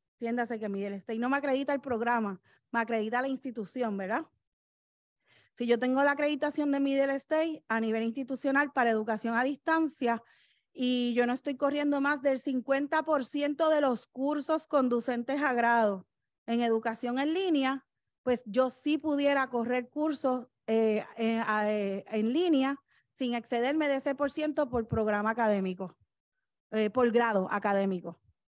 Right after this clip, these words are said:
¿ok? Así que muchas instituciones, ¿verdad? Se dieron cuenta que lo podían hacer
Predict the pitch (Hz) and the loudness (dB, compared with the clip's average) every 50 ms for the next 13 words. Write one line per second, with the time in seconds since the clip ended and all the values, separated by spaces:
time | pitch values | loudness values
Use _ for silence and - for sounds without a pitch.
0 | _ _ - 190 196 233 262 285 320 - _ _ _ _ _ _ - - _ - | _ _ -12 -6 -4 -2 -4 -4 -4 -8 _ _ _ _ _ _ -20 -12 _ -4
1 | 240 240 277 262 294 285 262 254 254 - 285 294 302 311 269 311 254 311 285 - | -2 -2 2 2 4 4 4 4 2 2 2 2 2 0 -2 -2 -4 -6 -4 -2
2 | 339 339 339 320 294 269 240 240 233 247 262 277 277 262 _ _ _ _ _ _ | -2 0 0 0 0 0 -2 -2 0 0 0 -2 -2 -6 _ _ _ _ _ _
3 | _ _ _ _ - _ - 233 214 220 233 254 262 254 294 294 311 294 302 277 | _ _ _ _ -14 _ -4 -2 0 0 2 0 0 0 0 -2 -2 -2 -2 0
4 | 247 226 226 208 214 220 220 226 240 269 302 285 - 262 262 262 | 0 0 0 0 -2 -2 -2 0 0 -2 -2 -2 -2 -4 -4 -4